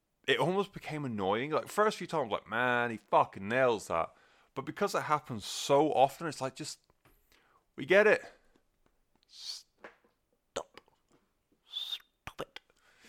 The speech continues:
Just, I, it was a, I can't, like I said, it was such a weird one to pick up with, but I just kept hearing it over and over again. And it was the same scream every time. I think that's what did it for me. It's not like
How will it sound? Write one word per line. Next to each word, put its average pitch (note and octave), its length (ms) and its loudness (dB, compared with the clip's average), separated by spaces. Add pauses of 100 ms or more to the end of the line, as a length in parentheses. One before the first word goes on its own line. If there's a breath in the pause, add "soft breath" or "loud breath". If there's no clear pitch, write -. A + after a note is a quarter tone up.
(100)
Just, - 180 -20 (100)
I, D#3 100 0 (160)
it F3+ 80 2
was F3+ 160 0
a, D#3 120 0 (220)
I - 160 -6 (100)
can't, G3 360 -4 (140)
like E3 180 2
I E3 40 -8
said, B2+ 280 -6
it C3 60 -8
was C#3+ 120 -8
such - 240 -12
a G3 40 -12
weird A3 480 -10
one F#3 160 -8
to - 80 -20
pick - 220 -16
up F3 120 -2
with, C3 160 -6
but - 100 -2
I - 20 -6
just D#3 200 -10
kept - 380 -6
hearing C#3 300 -4
it C#3+ 80 -6
over A#2+ 200 0
and A2 80 -8
over A2+ 200 -6
again. B2+ 260 -8 (580 soft breath)
And B2+ 480 4 (200)
it D#3 100 2
was D3+ 160 -4
the C3+ 80 -8
same E3 460 2
scream G2 460 -4
every G2+ 220 -2
time. F2+ 220 -4
I - 60 -6 (140)
think D#3+ 180 2
that's C3 180 -6
what A2 100 -4
did G2 140 -4
it E2 60 -12
for - 120 -14
me. E2+ 60 -6
It's F2+ 100 -14
not C#3 160 0
like A#2+ 380 0